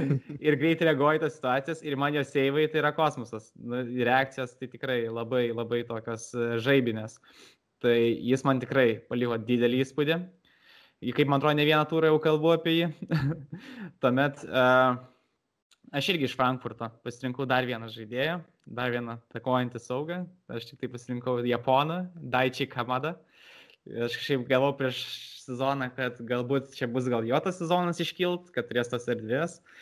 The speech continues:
Pagaliau turėjo savo poziciją nusista-, nusistovėjęs ir visai tikrai jis deliverina, jis, ypač sezono pradžioj, tai jis turėjo labai daug asistų, jis, e, gal tik dabar, vat, perėjo tas visas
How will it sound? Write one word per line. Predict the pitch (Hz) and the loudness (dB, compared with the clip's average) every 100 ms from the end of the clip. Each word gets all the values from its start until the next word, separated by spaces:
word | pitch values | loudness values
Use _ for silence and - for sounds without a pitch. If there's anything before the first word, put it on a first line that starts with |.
| - - - _ _ | -20 -20 -20 _ _
Pagaliau | 123 123 139 143 | 4 6 6 6
turėjo | 135 123 | 4 4
savo | 135 120 | 4 2
poziciją | 123 120 139 - | 2 0 0 0
nusista-, | 170 165 - - 160 | -2 -2 -4 -4 -4
nusistovėjęs | 156 156 147 151 151 151 - | -4 -4 -2 2 4 2 0
ir | 135 | -4
visai | 139 180 170 | 0 4 4
tikrai | 170 185 165 | 4 4 6
jis | 156 - | 6 2
deliverina, | 143 147 208 285 208 127 117 113 | 0 2 4 2 2 2 0 -4
jis, | 113 - 131 110 120 - - - - | -8 -12 -12 -12 -12 -16 -20 -20 -4
ypač | 131 175 - | 0 2 0
sezono | 135 180 165 | 2 2 4
pradžioj, | 120 117 208 | 2 2 0
tai | 165 | -2
jis | 123 | -4
turėjo | 139 131 | 0 2
labai | 120 170 | 2 2
daug | 185 139 | 0 -2
asistų, | - - 196 - 139 | -4 -6 -8 -6 -4
jis, | 117 117 - - - - - | -2 -4 -8 -16 -18 -20 -6
e, | 123 123 120 120 120 117 | 0 2 4 4 2 2
gal | 120 127 | 2 2
tik | 131 | 2
dabar, | 123 135 208 | -2 0 0
vat, | 180 | 2
perėjo | 143 135 131 | 4 4 2
tas | 123 117 | 0 -6
visas | 120 - 120 - | -8 -8 -8 -10